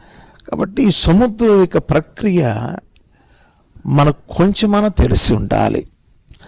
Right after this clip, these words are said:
పది మీటర్ల తర్వాత, ముప్పై అడుగుల తర్వాత ఎప్పుడు ఈ కరెంట్ రిప్స్ వస్తాయో మనకు తెలియదు.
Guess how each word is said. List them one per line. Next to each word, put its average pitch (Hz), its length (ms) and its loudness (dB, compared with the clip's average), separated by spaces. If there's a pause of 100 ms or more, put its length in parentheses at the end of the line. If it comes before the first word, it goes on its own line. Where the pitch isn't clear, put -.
(340)
పది 143 220 4
మీటర్ల 175 460 2
తర్వాత, 131 720 -4
ముప్పై 143 320 0
అడుగుల 165 420 2
తర్వాత 131 840 -4 (600)
ఎప్పుడు 175 680 -6 (140)
ఈ 120 680 -4 (120)
కరెంట్ 131 340 0
రిప్స్ 123 420 -8
వస్తాయో - 760 -2
మనకు 139 300 -2
తెలియదు. 143 500 2